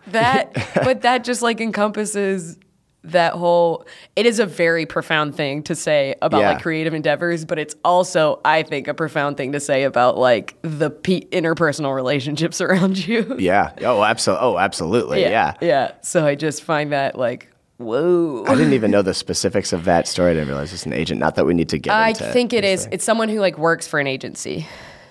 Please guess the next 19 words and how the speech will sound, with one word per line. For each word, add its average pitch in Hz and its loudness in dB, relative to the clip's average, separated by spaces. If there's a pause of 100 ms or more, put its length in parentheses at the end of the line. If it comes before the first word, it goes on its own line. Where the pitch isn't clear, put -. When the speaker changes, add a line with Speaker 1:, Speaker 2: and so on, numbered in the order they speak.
(120)
Speaker 1:
Uh, 143 2
'cause 160 2
he 160 0
Speaker 2:
Gotcha. - -4
Speaker 1:
did 147 0 (120)
s-, - -10
more 143 0
publicly 127 -4
come 127 -2
out 127 -4
and 131 -2
say 123 -4
who 131 -4
it 127 -6
was. - -6 (180)
Speaker 2:
Okay. 78 -2
Speaker 1:
Yeah. - 0 (140)
Speaker 2:
Gotcha. 143 0
Speaker 1:
Um, 131 0